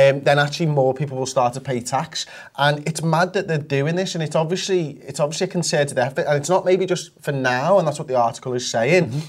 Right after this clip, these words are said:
Speaker 1: They're also building for the future, 'cause we know Italian football has fallen behind
Speaker 2: Mm-hmm.
Speaker 1: some of the other big European leagues for a few years now,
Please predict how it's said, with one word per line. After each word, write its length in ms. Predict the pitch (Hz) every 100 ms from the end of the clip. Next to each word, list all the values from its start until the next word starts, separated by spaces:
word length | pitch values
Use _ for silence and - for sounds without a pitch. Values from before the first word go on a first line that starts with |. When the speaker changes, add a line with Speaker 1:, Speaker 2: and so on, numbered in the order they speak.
| -
Speaker 1:
They're 100 | 120
also 300 | 131 143 160
building 320 | 156 156 156
for 80 | 143
the 40 |
future, 320 | 131 123 120 -
'cause 120 | 147
we 60 | 147
know 140 | 139
Italian 360 | 147 151 156 160
football 440 | 156 156 - 165
has 100 | 156 -
fallen 340 | 143 127 120
behind 480 | 110 104 110 139 147
Speaker 2:
Mm-hmm. 300 | 156 170 -
Speaker 1:
some 140 | 147
of 60 | 131
the 80 | 131
other 140 | 123
big 220 | 120 123
European 580 | 117 123 117 - 117 117
leagues 220 | 131 139 -
for 160 | 139
a 40 | 123
few 280 | - 120
years 400 | 113 110 110 127
now, 220 | 151 147